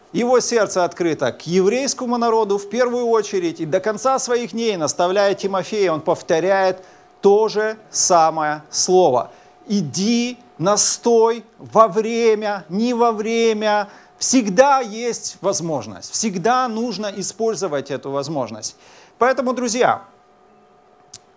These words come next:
я призываю вас переосмыслить свою жизнь, свое отношение в свете этого слова. Я хотел бы, э, я хотел бы закончить сейчас молитвой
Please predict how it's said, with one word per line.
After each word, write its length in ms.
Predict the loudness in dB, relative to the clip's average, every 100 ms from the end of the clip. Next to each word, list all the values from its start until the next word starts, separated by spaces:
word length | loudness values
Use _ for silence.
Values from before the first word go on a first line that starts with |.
| _ _ _ _ _ _ _ _ _
я 360 | -2 2 4 2
призываю 600 | -4 -6 -2 2 2 2
вас 220 | 0 -2
переосмыслить 920 | -6 -4 -2 -2 -6 -8 -8 -6 -8
свою 300 | -6 -6 -6
жизнь, 380 | -6 -8 -8 -12 -16 -10
свое 360 | -4 0 0
отношение 680 | -2 -4 -6 -6 -6 -6 -8
в 40 |
свете 420 | -8 -4 -4 -2
этого 320 | -6 -4 -4 -4
слова. 560 | -4 -4 -2 -4 -8 -14 _ _ _ -4
Я 160 | -2
хотел 320 | -2 0 0
бы, 340 | 2 2 0 0
э, 340 | 2 4 2 -2 -8 -18 -20 -20 -6
я 140 | -2 0
хотел 260 | 0 0
бы 120 | 0 -2
закончить 800 | -2 -4 -4 -4 -4 -6 -8 -16 -20 _ -10
сейчас 500 | -8 -2 0 0 -2
молитвой 720 | -4 -4 -8 -4 0 0